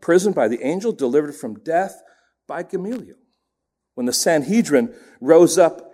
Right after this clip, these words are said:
enraged by the apostles' witness and wanted to kill them, God, by his providence, worked through Gamaliel, not a follower of Christ, but a staunch Pharisaical Jew,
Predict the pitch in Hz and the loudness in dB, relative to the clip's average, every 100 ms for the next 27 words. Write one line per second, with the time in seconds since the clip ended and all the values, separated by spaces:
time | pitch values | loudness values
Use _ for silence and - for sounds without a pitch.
0 | - 143 135 139 190 202 139 113 - 143 | -6 -2 0 4 6 6 4 0 -8 -2
1 | 143 139 127 156 151 143 113 127 190 170 | -2 -2 -4 -2 -4 -4 -12 -6 -8 -8
2 | 113 - - - 135 135 143 139 123 - | -12 -10 -14 -6 -4 -2 -2 -4 -10 -8
3 | - 220 208 127 90 101 _ _ _ _ | 0 2 2 -2 -12 -14 _ _ _ _
4 | 135 160 220 196 185 196 190 190 - 143 | -2 0 0 0 -4 0 0 0 0 2
5 | 131 135 135 - 120 120 185 247 - - | 2 -4 -6 -10 -8 0 0 0 -8 -20
6 | _ _ _ _ _ - 175 156 - 151 | _ _ _ _ _ -4 4 4 4 0
7 | 127 139 233 185 95 90 160 - _ _ | 2 4 4 4 0 -2 -4 -8 _ _
8 | _ _ _ _ 95 139 240 247 196 151 | _ _ _ _ -2 0 2 6 8 8
9 | 123 113 - 98 95 220 - - _ _ | 6 2 2 -2 -2 -2 -8 -16 _ _
10 | - 110 120 - - - - 117 180 - | -2 2 2 0 -20 -12 -4 2 2 0
11 | - _ _ - 123 160 - 143 139 170 | -10 _ _ -2 2 2 2 -2 -2 -2
12 | 180 131 101 87 98 | -4 -6 -6 -6 -8